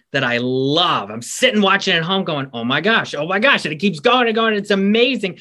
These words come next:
<laughs> Monster Hunter crew on a ship at sea. How challenging was it to put that together?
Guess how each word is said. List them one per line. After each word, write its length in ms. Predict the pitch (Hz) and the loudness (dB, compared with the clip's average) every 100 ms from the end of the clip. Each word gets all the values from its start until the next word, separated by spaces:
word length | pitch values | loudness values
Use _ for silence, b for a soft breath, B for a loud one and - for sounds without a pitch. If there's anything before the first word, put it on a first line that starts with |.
| - | -8
<laughs> 120 | 165 | -4
Monster 420 | 175 240 240 247 | 0 2 2 2
Hunter 360 | 196 220 208 202 | 2 0 -2 -4
crew 360 | - 175 170 175 | -4 -4 -4 -2
on 220 | 190 226 | 0 0
a 60 | 208 | 0
ship 460 | - 185 165 - - | -2 -2 -2 -4 -4
at 260 | 190 - - | -2 -2 -8
sea. 460 | - 160 151 143 B B | -4 -2 -2 -4 B B
How 180 | 196 196 | -2 -2
challenging 640 | - 190 190 175 147 143 | 0 0 0 0 -2 -2
was 220 | 139 131 | -2 -2
it 140 | 135 127 | -4 -4
to 100 | 123 | -8
put 240 | 143 139 | -8 -6
that 180 | 127 135 | -8 -8
together? 520 | 110 101 117 98 | -10 -4 -4 -4